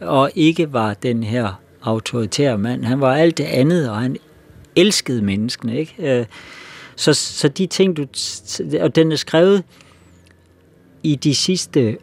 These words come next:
otte døgn. Altså, jeg skrev uafbrudt. Jeg var lige på toilettet hertil og, og, og, og hentede vand og kaffe, men ellers så gjorde jeg ingenting andet end at sidde og skrive på den bog, fordi jeg var ligesom blevet besat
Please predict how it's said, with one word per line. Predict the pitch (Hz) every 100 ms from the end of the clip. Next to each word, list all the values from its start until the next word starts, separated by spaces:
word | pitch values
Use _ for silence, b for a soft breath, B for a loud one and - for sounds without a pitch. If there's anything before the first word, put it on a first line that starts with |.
| -
otte | 143 170 175
døgn. | 160 131 135 107 92 -
Altså, | 110 -
jeg | 135
skrev | - - 143 233
uafbrudt. | 240 190 156 101 135 135 -
Jeg | 127 123 - -
var | 135
lige | 131 147
på | -
toilettet | - - 104 127 143 -
hertil | 123 - 127 127
og, | 131 107 101 107
og, | - 101 101
og, | 107 104 101 98 110 104 120
og | 110 98
hentede | 123 147 123 101
vand | 147 151
og | 98
kaffe, | - 123 139 117
men | 110
ellers | 147 131
så | 143 135 - 127 123 - 123 - -
gjorde | 135 135 -
jeg |
ingenting | 160 190 175 - 165 -
andet | 131 143 170
end | 139 107
at |
sidde | - 139 147
og |
skrive | 139 - 127 147 156 B B B B B
på | 123
den | 139 147
bog, | - 147 165
fordi | - 143 147 151 135
jeg | 131 -
var | 135
ligesom | 156 165
blevet | 147 151 135
besat | 127 - 156 170